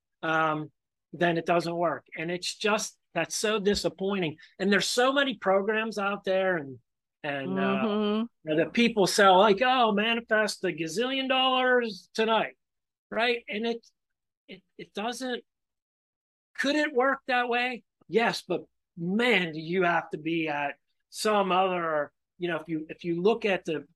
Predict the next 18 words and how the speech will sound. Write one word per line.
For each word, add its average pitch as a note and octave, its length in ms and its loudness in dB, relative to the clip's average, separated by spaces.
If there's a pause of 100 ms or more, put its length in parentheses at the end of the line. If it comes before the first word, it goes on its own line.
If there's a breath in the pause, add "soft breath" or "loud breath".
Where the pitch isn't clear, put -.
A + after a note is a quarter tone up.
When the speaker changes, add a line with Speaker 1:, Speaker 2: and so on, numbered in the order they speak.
(140)
Speaker 1:
at D#3 160 -4
the - 80 -12
program F3+ 580 2
and D3+ 80 -2
where F3+ 140 2
you'd E3+ 200 0
have E3 280 -4
to D#3 80 -10
be, G#3+ 200 0
right? F#3+ 300 -2 (140)
It's - 220 -6
just F#3 720 -2
not D#3+ 560 -2 (120)
likely, C#3+ 640 -8 (180)
almost, E3 400 -6 (540)
like, E3+ 320 -2
infinitesimally F#3 1300 2
small. E3+ 560 2